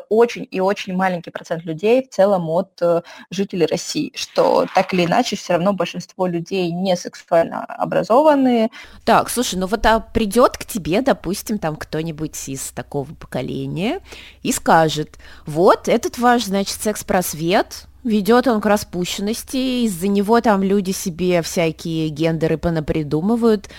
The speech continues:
Speaker 2: Есть смысл вообще спорить с такими людьми, что-то им объяснять, или бесполезно?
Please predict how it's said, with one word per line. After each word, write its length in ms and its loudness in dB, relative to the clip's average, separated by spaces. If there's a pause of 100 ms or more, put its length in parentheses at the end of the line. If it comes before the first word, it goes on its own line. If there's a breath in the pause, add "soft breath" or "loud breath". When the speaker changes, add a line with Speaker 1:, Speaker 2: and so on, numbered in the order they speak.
Speaker 2:
Есть 360 0
смысл 320 2
вообще 200 -4
спорить 420 4
с 40 -8
такими 300 -4
людьми, 260 -2
что-то 220 -2
им 80 -4
объяснять, 520 -6
или 100 0
бесполезно? 720 -6